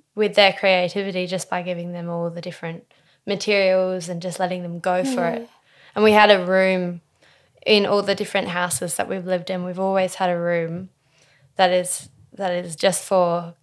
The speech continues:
Speaker 1: art, and we always called it the, uh, the drawing room. <laughs>
Speaker 2: Oh, I love that.
Speaker 1: <laughs> That's pretty funny.
Speaker 2: Yeah.
Speaker 1: And, uh, we'd always spend so much time in the drawing room just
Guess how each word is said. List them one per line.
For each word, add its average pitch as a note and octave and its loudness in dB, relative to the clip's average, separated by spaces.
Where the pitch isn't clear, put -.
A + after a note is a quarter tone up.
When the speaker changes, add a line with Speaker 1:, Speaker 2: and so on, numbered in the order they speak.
Speaker 1:
art, F3+ 0
and F#3 -8
we F3+ 2
always F#3 2
called F3+ 0
it - -10
the, F3 -6
uh, E3+ -6
the F3+ -6
drawing F#3 0
room. G#3+ -2
<laughs> D4+ -12
Speaker 2:
Oh, B3+ 6
I D4+ 6
love D4+ 4
that. C#4+ 4
Speaker 1:
<laughs> A#3 2
That's G#3 6
pretty F3+ -4
funny. F3+ -2
Speaker 2:
Yeah. D4 2
Speaker 1:
And, G#3 6
uh, F#3 8
we'd G3+ 4
always G3 2
spend F#3+ -2
so F#3 2
much - -4
time F3 -4
in F#3+ -6
the F3+ -6
drawing F3 0
room E3+ -4
just - -2